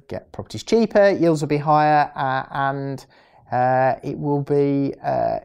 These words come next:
over the medium to long term, a great investment, as it always has been. Uh, Connor says, "Twenty percent plus drop, yippee!"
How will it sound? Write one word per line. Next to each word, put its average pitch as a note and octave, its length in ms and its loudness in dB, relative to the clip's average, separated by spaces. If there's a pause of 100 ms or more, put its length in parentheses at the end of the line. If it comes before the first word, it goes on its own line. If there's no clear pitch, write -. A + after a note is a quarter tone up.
(140)
over C3+ 180 -2
the C3+ 60 -4
medium D3+ 260 -2
to D3 140 -6
long D3 120 -4
term, D3+ 320 -4
a D3+ 80 -6
great D#3+ 360 -2
investment, E3 500 -4
as B2+ 160 -6
it C3 80 -6
always C3+ 240 -4
has D#3 220 -4
been. G#2 320 -6 (400)
Uh, D#3 180 2
Connor G3+ 500 0
says, E3 540 2
"Twenty D#4 240 0
percent A3+ 480 0
plus B3 300 0
drop, A3 420 2
yippee!" C4+ 800 2